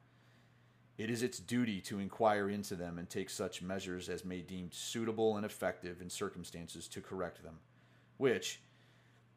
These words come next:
in the immediate situation, means to restrain the use, either directly or indirectly, of Federal Reserve facilities in aid of the growth of speculative credit.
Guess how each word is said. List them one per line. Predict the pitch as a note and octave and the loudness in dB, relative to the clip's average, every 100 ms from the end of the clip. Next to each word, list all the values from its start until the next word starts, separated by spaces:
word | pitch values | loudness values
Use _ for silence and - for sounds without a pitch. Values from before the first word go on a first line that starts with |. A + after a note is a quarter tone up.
| - | -6
in | G#2+ | 0
the | A2 | 2
immediate | G#2 A2 B2+ G#2+ - | 2 2 2 2 -2
situation, | G2 - F2+ F#2 - F#2 F#2 - - - - - | -4 -4 -4 -2 -2 -2 -6 -10 -20 -20 -20 -12
means | F#2+ A2+ A2 | -2 0 0
to | - G#2+ | -2 -4
restrain | A2 - - A#2+ B2+ C#3+ | 0 0 0 2 4 4
the | D3+ | 2
use, | D#3+ A#2+ F2+ F2 - - - _ - | 0 0 0 0 -4 -6 -14 _ -6
either | A#2 A2+ G#2+ | 0 2 2
directly | G2+ G2+ G#2+ A#2 G#2+ | 2 2 2 0 2
or | G#2 | 2
indirectly, | G#2+ F#2+ F2 - F2+ | 0 2 0 0 -4
of | F2+ | -4
Federal | - G#2+ G#2+ G#2 | -2 0 2 2
Reserve | G2+ F#2+ F#2+ F#2+ | 0 0 0 0
facilities | - G2+ - G2 E2+ D#2+ D#2+ - | -2 -4 -2 -2 -2 -8 -10 -10
in | G#2 F#2 F2 | -8 -6 -4
aid | F#2+ F#2 F2+ | -2 -2 -4
of | |
the | F2 | -8
growth | E2+ F2+ F2+ F2 | -6 -2 -2 -2
of | F2 | -6
speculative | - - E2+ - F2+ D#2+ D#2 | -6 -4 -6 -4 -8 -8 -10
credit. | - D#2+ - - | -6 -6 -6 -10